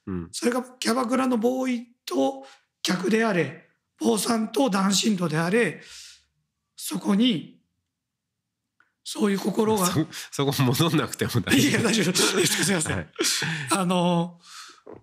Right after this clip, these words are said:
Speaker 2: かなというふうには、
Speaker 1: はい。
Speaker 2: そう思うかなって、ちょっと自分の大事にしてる部分として。
Speaker 1: うん。
Speaker 2: うん。かもしれませんね。
Speaker 1: うん。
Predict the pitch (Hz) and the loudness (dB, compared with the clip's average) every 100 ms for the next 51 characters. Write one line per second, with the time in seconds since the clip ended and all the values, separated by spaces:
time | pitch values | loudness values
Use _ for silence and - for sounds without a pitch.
0 | _ - 170 202 - 190 131 160 151 220 | _ -2 0 0 2 0 2 2 2 2
1 | 180 98 - - _ _ _ _ _ _ | 0 -2 -4 -10 _ _ _ _ _ _
2 | - 320 170 175 147 294 277 302 - _ | -6 0 2 2 0 -4 -6 -8 -10 _
3 | _ _ _ _ - - - - - - | _ _ _ _ -18 -10 -10 -10 -12 -2
4 | 233 160 156 175 165 139 - - - _ | 2 2 2 0 0 -2 -2 -6 -18 _
5 | _ - - 110 104 101 90 80 80 - | _ -14 -2 0 2 2 0 -4 -10 -20
6 | - _ _ - 160 135 131 120 123 131 | -20 _ _ -2 0 0 -2 -4 -8 -12
7 | _ _ - - - - - - - _ | _ _ -18 -10 -6 -6 -6 -10 -18 _
8 | _ _ _ - - 139 269 277 262 - | _ _ _ -14 -4 -2 -4 -8 -14 -14
9 | _ - - _ _ _ _ - 90 90 | _ -20 -20 _ _ _ _ -4 0 2
10 | 85 82 82 | 0 -2 -8